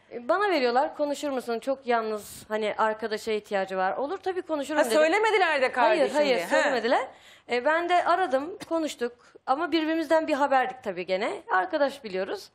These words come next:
Speaker 1: Ee, benim de o aralar düğün telaşım vardı. Ee, düğünden sonra da tabii eşim tarafından öğrendim. Kendisi bizzat kendi anlatmıştı. Ben tabii kardeşim, konuştuğum insanın kardeşim olması çok mutlu etti aslında.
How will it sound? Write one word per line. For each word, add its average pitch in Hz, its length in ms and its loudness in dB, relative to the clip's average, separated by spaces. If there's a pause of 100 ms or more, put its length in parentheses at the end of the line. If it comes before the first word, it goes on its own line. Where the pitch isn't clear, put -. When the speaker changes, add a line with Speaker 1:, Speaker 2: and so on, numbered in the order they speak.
(680)
Speaker 1:
Ee, - 120 -10 (420)
benim 330 200 2
de 311 60 2
o 311 60 4
aralar 285 320 2
düğün 269 140 -4
telaşım 190 460 -2
vardı. 170 460 -2 (560)
Ee, 202 460 -2
düğünden 269 360 0
sonra 233 300 -2
da 262 140 -2
tabii 226 200 -4
eşim 226 260 -4
tarafından 185 420 -4
öğrendim. 175 460 -2 (720)
Kendisi 233 440 -4
bizzat 208 280 0
kendi 202 280 -2
anlatmıştı. 175 600 -6
Ben 247 200 0
tabii 269 440 -2
kardeşim, 262 640 -2
konuştuğum 269 500 -4
insanın 302 360 0
kardeşim 302 460 0
olması 302 380 0 (920)
çok 370 240 2
mutlu 359 260 0
etti 403 240 4
aslında. 240 580 2